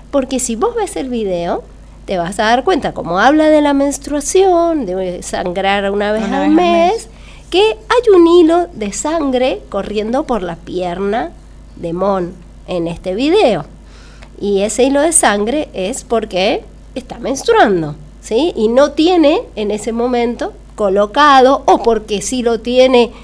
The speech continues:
Speaker 1: y se manchó, algún producto de gestión menstrual. Entonces, eh, en ese momento, cuando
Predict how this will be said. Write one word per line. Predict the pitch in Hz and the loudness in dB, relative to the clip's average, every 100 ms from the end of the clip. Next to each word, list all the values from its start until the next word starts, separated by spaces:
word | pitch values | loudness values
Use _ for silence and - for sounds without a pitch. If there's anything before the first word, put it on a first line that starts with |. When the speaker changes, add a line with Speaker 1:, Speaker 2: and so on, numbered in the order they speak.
| - - | -16 -8
Speaker 1:
y | 214 | -6
se | - 202 | -2 0
manchó, | 190 233 294 370 381 349 381 - - - - - - - | 0 0 2 4 6 6 4 -4 -20 -20 -20 -20 -8 2
algún | 370 330 330 339 440 - - - | 4 4 4 4 2 -2 -18 -12
producto | 294 254 226 220 - 285 - - | -4 0 0 -2 -6 -8 -10 -10
de | 208 | -8
gestión | 202 180 - 208 208 208 | -8 -12 -8 -4 -4 -6
menstrual. | 208 185 175 - - 165 - - - - - - - | -8 -8 -10 -14 -12 -10 -12 -16 -20 -20 -20 -20 -8
Entonces, | - 349 349 480 359 285 - 254 269 - - - - - - 254 | -2 -2 0 0 2 0 -2 0 0 -2 -12 -20 -20 -20 -4 4
eh, | 233 240 226 226 214 214 | 6 6 4 2 0 -2
en | - 233 254 | -4 -2 -2
ese | 285 320 | -2 0
momento, | 285 254 311 359 294 240 269 311 - | 2 2 0 2 0 0 -2 -2 -4
cuando | 190 196 190 | -4 -2 -2